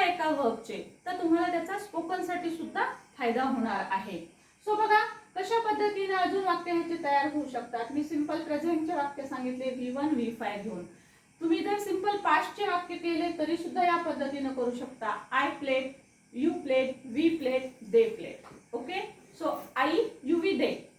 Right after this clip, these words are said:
I, you, we, they या सब्जेक्टच्या सहाय्यानं सुद्धा व्ही टू फॉर्म घेऊन तुम्ही चार वाक्य बनवू शकता. त्याच्यानंतर हीच ट्रिक लक्षात घ्या, म्हणजे he, she, it. So he played, she plays,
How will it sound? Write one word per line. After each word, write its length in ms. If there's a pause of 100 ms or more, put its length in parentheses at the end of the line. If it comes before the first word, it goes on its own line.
(240)
I, 200
you, 180
we, 140
they 180 (180)
या 180
सब्जेक्टच्या 580
सहाय्यानं 540
सुद्धा 280
व्ही 180
टू 120
फॉर्म 280
घेऊन 220 (460)
तुम्ही 240
चार 240
वाक्य 280
बनवू 360
शकता. 460
त्याच्यानंतर 680 (100)
हीच 320
ट्रिक 220
लक्षात 400
घ्या, 160 (440)
म्हणजे 240
he, 240
she, 360 (280)
it. 120 (540)
So 140 (420)
he 120 (140)
played, 240 (360)
she 200 (160)
plays, 320